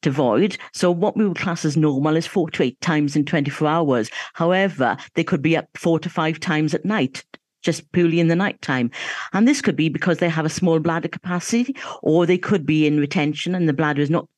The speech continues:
completely emptying. They could start with hesitancy to start to void, so when they get to the toilet,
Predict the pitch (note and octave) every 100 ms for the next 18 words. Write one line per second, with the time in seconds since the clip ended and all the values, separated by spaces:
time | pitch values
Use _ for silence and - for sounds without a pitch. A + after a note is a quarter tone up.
0 | _ - D3 - G3 G3 D3+ C3 C3 -
1 | F3+ C#4 - - - - - - F#3+ C4+
2 | - B3+ A3 A3 G#3 A3+ A3+ F#3+ E3 C3
3 | - B2+ E3+ F3+ F3+ A3 G3 - D#3 C3
4 | A#2+ B2 D#3+ F3+ F3 F3 A#3 - - D3+
5 | C#3+ C3+ C3 D3+